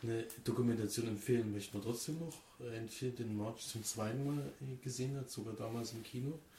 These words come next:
Und für mich zum ersten Mal, nämlich More Than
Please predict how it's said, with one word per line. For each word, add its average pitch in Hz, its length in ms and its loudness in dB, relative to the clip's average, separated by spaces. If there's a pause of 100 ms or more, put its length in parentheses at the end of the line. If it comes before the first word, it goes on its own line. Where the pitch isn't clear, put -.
(580)
Und 123 80 -8
für 113 120 -2
mich 117 200 0
zum 101 180 -2
ersten 113 380 -2
Mal, 117 160 -2
nämlich 104 300 -2
More 104 480 0
Than 98 240 0